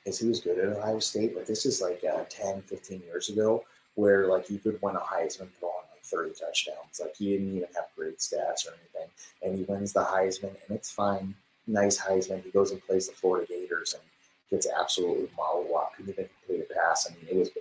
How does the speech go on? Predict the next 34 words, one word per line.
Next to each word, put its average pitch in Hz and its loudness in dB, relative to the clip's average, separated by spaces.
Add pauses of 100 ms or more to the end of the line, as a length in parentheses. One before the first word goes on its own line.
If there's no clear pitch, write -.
it 104 2
was - 2
rough. - -4 (280)
It 95 6
was 110 6
like 101 6
T 98 0
C 85 0
U, 85 -4 (180)
uh, 82 8 (260)
playing, 90 4
uh, 78 0
Georgia 82 0
this - 2
year. 76 -2 (680)
<clears throat> - 12 (880)
Yeah. 92 4 (1120)
Absolutely, 92 6
Spiderweb. 82 2 (400)
T 101 2
two 98 0
K, 90 8
baby, 87 2
throw 87 6
to 92 0
kill. - 2 (300)
See, 101 6
like, 98 10
look, 92 8
it's, - 2
the 101 2
stats 107 10
are 87 4
fine, 85 2